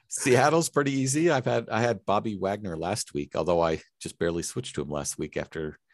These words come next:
getting off Jamal Adams 'cause he's out for the year. Bobby Wagner added fifteen more tackles, still the one.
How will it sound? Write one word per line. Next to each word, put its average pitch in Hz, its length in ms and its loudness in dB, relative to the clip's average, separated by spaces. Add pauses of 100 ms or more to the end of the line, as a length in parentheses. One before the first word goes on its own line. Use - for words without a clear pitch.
(340)
getting 80 180 -4
off 80 220 -4
Jamal 80 360 -4
Adams 80 380 -2
'cause - 200 -10
he's - 180 -8
out 82 140 -4
for - 100 -18
the 80 80 -8
year. 87 260 -4 (640)
Bobby 131 220 0
Wagner 110 460 2
added 90 300 0
fifteen 117 460 -2
more 104 160 2
tackles, 92 560 -2
still 82 220 -2
the 87 80 -2
one. 82 200 -4